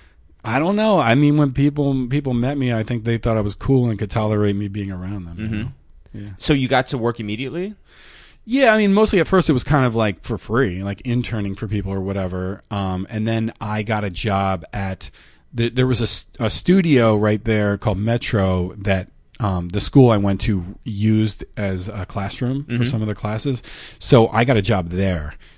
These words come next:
Speaker 1: A year later, maybe, I ended up at Paisley Park.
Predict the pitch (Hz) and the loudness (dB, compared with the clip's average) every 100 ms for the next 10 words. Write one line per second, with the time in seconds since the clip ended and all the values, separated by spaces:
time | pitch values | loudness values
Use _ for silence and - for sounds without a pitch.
0 | _ _ - - 104 92 95 92 90 87 | _ _ -16 -8 -6 -4 -4 -2 -4 -4
1 | 87 85 85 80 82 82 - 85 82 82 | -4 -4 -4 -6 -6 -8 -6 -6 -6 -8
2 | - - - - - - - | -10 -10 -10 -12 -16 -16 -16